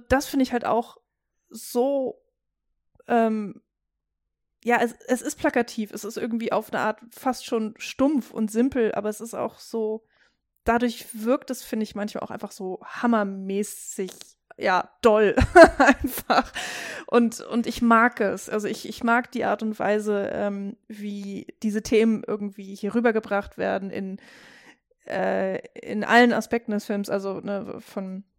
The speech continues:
äh, gerade auch den, den extremen Entscheidungen und den, dann eben auch solchen Sachen wie,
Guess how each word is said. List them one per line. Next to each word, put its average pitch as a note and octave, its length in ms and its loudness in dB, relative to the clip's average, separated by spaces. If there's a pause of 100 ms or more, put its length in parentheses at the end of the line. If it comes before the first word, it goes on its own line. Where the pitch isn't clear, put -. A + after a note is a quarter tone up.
(840)
äh, F3 580 -2
gerade F#3+ 340 -4
auch F#3 80 -6
den, F3+ 400 -8
den F#3+ 140 -6
extremen G3 760 -4
Entscheidungen F#3 680 -4
und G#3+ 160 -2
den, A#3 340 -2
dann A3 200 0
eben A#3 220 -4
auch A3+ 140 0
solchen A3 320 -4
Sachen A#3 420 -4 (160)
wie, A3+ 360 -4